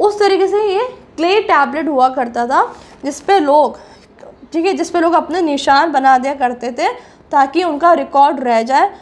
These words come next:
और जब वो इतने सालों बाद जब वो इन, इन records को देखे तो उन्हें वो सब चीज़ें याद आ जाए। जैसे क्या होता है, आप अपने कंप्यूटर में काफ़ी सालों का डेटा स्टोर करके रखते हैं,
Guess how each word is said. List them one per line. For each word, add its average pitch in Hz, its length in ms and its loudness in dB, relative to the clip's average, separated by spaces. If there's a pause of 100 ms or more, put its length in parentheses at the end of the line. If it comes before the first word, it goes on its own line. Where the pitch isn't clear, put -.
(200)
और - 40 -8
जब 320 140 0
वो 415 120 0
इतने 403 340 -4
सालों 302 540 0
बाद 269 340 2 (240)
जब 285 160 -6
वो 302 260 -4
इन, 349 260 -8
इन 302 220 -4
records 254 460 0
को 226 100 -6
देखे 240 340 -4
तो 330 100 -4
उन्हें 285 160 -4
वो 415 300 0 (240)
सब 415 420 0
चीज़ें 330 340 0
याद 285 420 2 (120)
आ 233 160 -2
जाए। 214 240 -8 (840)
जैसे 330 280 -4
क्या 339 140 0
होता 302 260 0
है, 320 220 0 (380)
आप 285 120 2
अपने 311 240 -4
कंप्यूटर 302 480 -2
में 339 220 -4
काफ़ी 339 380 0
सालों 302 380 0
का 320 140 -2
डेटा 269 520 0
स्टोर 302 420 -2
करके 330 340 -4
रखते 302 280 -8
हैं, 381 200 -6